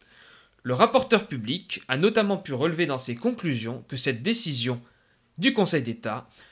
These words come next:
a vocation à constituer la tête d'une série contentieuse de plusieurs dizaines de dossiers, voire plusieurs centaines si l'on tient compte également des litiges au stade de la réclamation,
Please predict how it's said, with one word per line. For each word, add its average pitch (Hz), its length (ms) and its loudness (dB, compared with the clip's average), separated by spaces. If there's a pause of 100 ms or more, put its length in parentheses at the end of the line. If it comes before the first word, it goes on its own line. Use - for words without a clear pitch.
a 147 120 4
vocation 196 640 4
à 131 80 0
constituer 202 880 -2
la 110 140 0
tête 214 260 0
d'une 147 200 -4
série 156 280 -2
contentieuse 180 720 -2
de 123 80 0
plusieurs 196 440 0
dizaines 180 440 4
de 135 100 -2
dossiers, 120 500 -4 (960)
voire 151 340 6
plusieurs 220 380 6
centaines 247 580 6
si 180 160 -2
l'on 165 140 0
tient 147 220 -2
compte 202 440 -2
également 147 400 2
des 139 120 0
litiges 120 380 -2
au 123 60 -2
stade 196 260 -2
de 147 80 0
la 160 100 2
réclamation, 127 720 -6